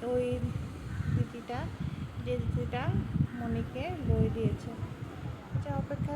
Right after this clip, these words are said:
করতে করতে ঠাকুরমশাই চলে আসছে। এই দেখুন কত মানুষ হয়েছিল মন্দিরে, শেষ মঙ্গলবার তো, এই জন্য অনেক, অনেক মানুষ হয়েছিল।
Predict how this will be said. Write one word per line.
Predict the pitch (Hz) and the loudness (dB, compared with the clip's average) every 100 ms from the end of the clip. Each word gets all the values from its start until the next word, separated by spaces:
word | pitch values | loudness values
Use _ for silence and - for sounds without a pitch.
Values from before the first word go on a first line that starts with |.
| 277 | 0
করতে | - - 269 | 0 0 -2
করতে | 269 269 269 277 - | -2 4 6 6 4
ঠাকুরমশাই | 269 269 254 254 - 277 - | 0 -2 2 4 4 0 4
চলে | 254 247 | 2 4
আসছে। | 254 - - 269 320 - - - - - - | 0 -2 -4 -4 -2 -2 -2 2 6 6 6
এই | - - | 4 6
দেখুন | 220 - - - - | 4 2 -2 -6 -2
কত | 254 - 262 254 254 247 240 233 - - - - - - - - - - - - - - - - - - | 6 6 8 4 4 4 4 2 2 2 2 2 2 4 4 4 2 0 -2 -2 0 2 2 2 4 4
মানুষ | 240 233 240 226 | 2 0 2 4
হয়েছিল | 247 226 220 226 220 214 220 - - - - 226 | 4 2 -2 -4 -4 -6 -4 -4 -6 -8 -6 -4
মন্দিরে, | 233 226 226 - - - - - - - - | -4 0 2 4 2 -2 -2 -2 -2 -4 0
শেষ | - 269 - | 2 6 6
মঙ্গলবার | 269 269 269 262 277 - - | 6 4 0 0 -2 -2 4
তো, | - | 4
এই | - 220 - | 4 2 0
জন্য | 233 240 233 | 4 6 6
অনেক, | 240 247 - - - | 4 -2 -6 0 2
অনেক | 233 233 233 - | 4 2 4 6
মানুষ | 220 220 220 | 4 0 -4
হয়েছিল। | 226 - 233 | -6 -6 -6